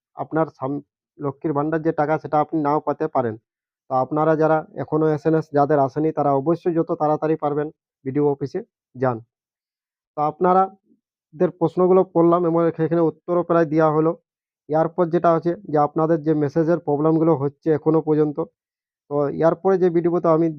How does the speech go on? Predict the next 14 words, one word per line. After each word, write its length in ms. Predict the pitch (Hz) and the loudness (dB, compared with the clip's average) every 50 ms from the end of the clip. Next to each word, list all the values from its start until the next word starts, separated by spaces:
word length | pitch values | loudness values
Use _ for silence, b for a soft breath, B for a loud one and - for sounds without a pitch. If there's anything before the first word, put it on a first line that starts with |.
| 139 143 | -8 -6
দেবো, 180 | 139 156 156 160 160 | -4 -2 0 0 -2
সেই 180 | - - 160 156 | -2 -2 -2 -2
ভিডিওটাই 440 | 143 156 156 160 165 160 165 151 147 | 0 -2 -2 -2 -2 0 0 0 0
অবশ্যই 400 | 147 151 165 175 170 - 180 165 | 0 0 0 -2 -2 -2 -2 -2
আপনাদের 320 | 160 - 170 165 165 160 | -2 -2 -2 -2 -2 0
মেসেজের 440 | 151 143 143 135 - 180 185 196 185 170 | 0 -2 -4 -4 -2 -2 0 0 0 0
যে 100 | 185 170 | -2 -4
প্রবলেম, 340 | - 165 156 156 160 160 160 | -2 -2 -2 0 0 -2 -2
সেগুলো 280 | - - 147 160 156 | -4 -6 -4 -2 0
আমি 160 | 151 151 156 147 | 0 0 -2 -4
সলভ 240 | - - 143 143 _ | -6 -8 -8 -8 _
করার 200 | - 156 160 156 - | -4 -2 -2 -2 -4
চেষ্টা 280 | - 139 - - - 156 | -6 -12 -10 -8 -8 -6
করব। 200 | - - 156 147 | -4 -4 -4 -6